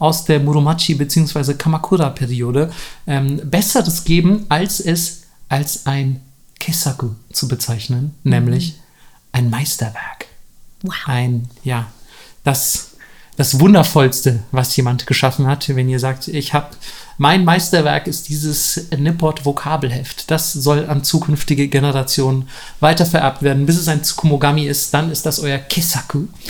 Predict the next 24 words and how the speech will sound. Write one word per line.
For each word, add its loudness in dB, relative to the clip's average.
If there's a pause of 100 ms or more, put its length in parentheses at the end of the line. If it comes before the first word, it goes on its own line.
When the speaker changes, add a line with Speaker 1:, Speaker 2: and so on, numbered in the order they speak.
(360)
Speaker 1:
Und 4
das 2
setzt 2
sich -2 (200)
passenderweise 0
zusammen 4
aus 0
dem 2
Kanji 4
für 2 (340)
das -2
erste, 0
also 0
das -2
Ketsu, -2
beziehungsweise -2
Kes, -6 (340)
wird -2 (100)
dann, 0
ähm, 0 (920)
ähm, -2
wird -4
dann, -2
ähm, -2